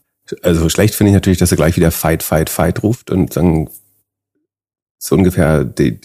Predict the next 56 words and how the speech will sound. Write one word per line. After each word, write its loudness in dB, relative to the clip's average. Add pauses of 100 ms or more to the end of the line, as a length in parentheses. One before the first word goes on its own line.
(120)
den 2
Leuten 0
sagt, 0
äh, -2
es -6
wäre 0
jetzt -4
hier -2
eine 0
kriegerische -2
Handlung 0
und, -4 (120)
äh, -4
sie -8
müssten -4
kämpfen. -2 (480)
Das 0
ist -2
ja 2
auch, -8 (460)
wenn, -4
wenn 2
einen 2
irgendwas 4
schockieren 2
sollte 0
oder 2
davon -2
abhalten -2
sollte, 0
den 2
Menschen 0
nochmal 0
zu -2
wählen, 2
ist, -4
dass -2
er -2
ja -2
quasi -2
einen 0
Bürgerkrieg -2
provozieren -2
wollte, -2
indem -2
er -2
die -6
Wahl 0
nicht -4
anerkannt -8
hat, -10
äh, -4 (200)
letztes -10
Mal. -6
So, -8
und -8